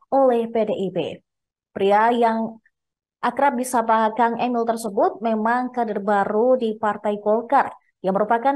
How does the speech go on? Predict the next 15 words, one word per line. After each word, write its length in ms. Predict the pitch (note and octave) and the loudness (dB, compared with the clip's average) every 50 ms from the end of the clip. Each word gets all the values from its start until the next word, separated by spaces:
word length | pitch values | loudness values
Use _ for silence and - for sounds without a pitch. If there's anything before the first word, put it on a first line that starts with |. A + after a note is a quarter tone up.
| C4+ | 2
bagian 400 | A#3+ A3+ A3 A#3+ B3+ C#4 C4+ C4 | 0 0 0 0 -2 -2 -2 -2
dari 160 | A#3+ A#3 A#3 | -2 -4 -4
koalisi 560 | A3+ A#3 A#3 G#3 G#3 G#3 G#3 G#3 - A#3+ A#3+ A#3 | -4 -2 0 0 0 -2 -4 -8 -8 -10 -8 -6
pengusung 560 | A3+ G#3 G3+ G#3+ A3+ A3+ A3+ - G3+ F#3+ F3+ | -6 -6 -6 -6 -6 -6 -6 -6 -6 -6 -2
Prabowo. 720 | F#3 F3 F3 F3 F#3 F3 E3+ D#3+ D3+ C#3+ - - - _ _ _ _ _ _ _ _ _ _ - | -2 -2 0 0 0 0 0 2 0 0 -2 -4 -8 _ _ _ _ _ _ _ _ _ _ -2
Partai 240 | G3+ F#3+ G3 G#3 G#3 | -2 0 0 0 0
Golkar 480 | G#3+ A3 A3+ A3+ A3+ A3+ A3 G#3+ G#3 | 2 2 2 2 2 4 4 4 4
sendiri 640 | A3 - A#3 A3+ G#3+ G#3 G3+ G#3 B3 D#4+ F#4+ G#4+ E4+ | 2 -2 -4 -4 -2 -2 -2 -4 -4 -4 -4 -4 -4
memang 240 | B3+ G3+ F#3+ G3 G3 | -2 -2 -2 -2 -2
sedari 320 | G3 A3 G#3 G3+ G3 F3 | -4 -4 -4 -4 -4 -4
awal 400 | - F#3 G3 G3 G#3 A3+ A#3 A#3 | -4 -2 -2 0 0 0 0 -2
mendukung 480 | A#3 A3+ A3 G#3+ G#3+ G#3+ G#3+ - A3 G#3+ | -2 -4 -4 -2 -2 -4 -4 -4 -6 -4
Prabowo 400 | G#3+ G3 G3 F#3+ F#3+ F#3+ G3 G3+ | -2 -2 -2 0 0 -2 -2 -2
Subianto 720 | G3 - G3+ G3 G#3 G3+ G3+ G#3 G#3 G#3 A3+ A3+ A#3 A#3+ | -4 -6 -4 -2 0 0 0 0 0 2 2 2 2 2
sebagai 320 | A#3+ A#3 G#3 G3 - G3 | 0 -2 -4 -4 -4 -4